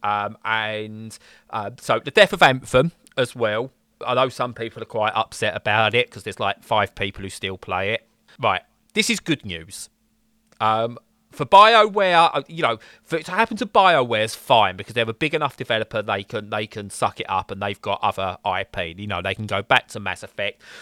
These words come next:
and no matter what people think of Mass Effect Andromeda, a new Mass Effect's gonna pique the interest of everyone. Um, they've got Dragon Quest, um, and, and things like that.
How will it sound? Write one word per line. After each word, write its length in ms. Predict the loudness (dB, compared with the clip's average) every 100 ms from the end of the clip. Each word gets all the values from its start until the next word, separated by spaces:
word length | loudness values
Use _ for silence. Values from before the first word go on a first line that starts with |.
| -20 -12 -2
and 80 |
no 120 | 2 4
matter 280 | 6 4
what 280 | 4 2 2
people 300 | 0 -2 -4
think 380 | -2 -2 -2 -4
of 160 | -6 -4
Mass 180 | -6 -6
Effect 300 | -10 -8 -6
Andromeda, 720 | -6 -4 -2 -2 4 6 6 6
a 60 |
new 200 | 0 2
Mass 220 | 2 0 -2
Effect's 360 | -2 -4 -4
gonna 500 | -2 0 0 -2 -4 -8 _ -12
pique 260 | -4 -4 -4
the 180 | -12 -12
interest 380 | -12 -12 -12 -10
of 80 | -12
everyone. 480 | -12 -16 -20 -20 -20 -20 -20 -20 -4
Um, 180 | -2 0
they've 160 | -2 -4
got 180 | -8
Dragon 360 | 2 2 2 -4
Quest, 500 | 2 2 2 -2 -14 -18 _ _ 2
um, 480 | 4 2 0 -8 -10
and, 220 | -8 -6 -6
and 140 | -8
things 260 | -8 -10 -4
like 260 | -4 -4 -4
that. 240 | -6